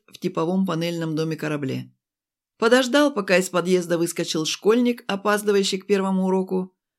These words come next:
зашел в полутемное помещение. Серые ступени,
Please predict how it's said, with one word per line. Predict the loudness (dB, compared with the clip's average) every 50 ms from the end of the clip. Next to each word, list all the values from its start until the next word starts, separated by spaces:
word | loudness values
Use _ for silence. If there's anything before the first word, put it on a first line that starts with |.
| _ _ -12
зашел | -4 0 0 0 2 2 0 -2 -2
в | -4 -6
полутемное | -4 -2 0 0 0 -2 -4 -4 -4 -4 -6 -6
помещение. | -6 -6 -6 -6 -4 -6 -4 -4 -4 -4 -4 -4 -6 -6 -8 -12 _ _ _ _ _ _ _ _ _ _ _ _ _ _ _ _ _ _ _ _ -12
Серые | -6 0 2 4 4 4 2 0 -2
ступени, | -4 -6 -6 -6 -2 2 2 4 4 2 0 0 -2 -6